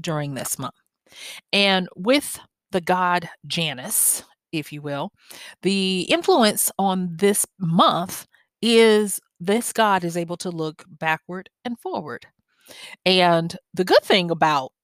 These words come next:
Janus is that Janus is not stagnant. Janus is not stuck.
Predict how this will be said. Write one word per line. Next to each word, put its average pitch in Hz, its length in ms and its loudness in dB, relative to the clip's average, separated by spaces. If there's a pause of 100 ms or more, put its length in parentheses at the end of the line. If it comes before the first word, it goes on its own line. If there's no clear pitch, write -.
Janus 160 520 -6 (120)
is 196 120 -2
that 208 260 2
Janus 370 520 2
is 226 220 0
not 233 440 2 (100)
stagnant. 233 580 0 (140)
Janus 175 340 -6
is 208 120 -8
not 220 260 -2
stuck. - 520 -2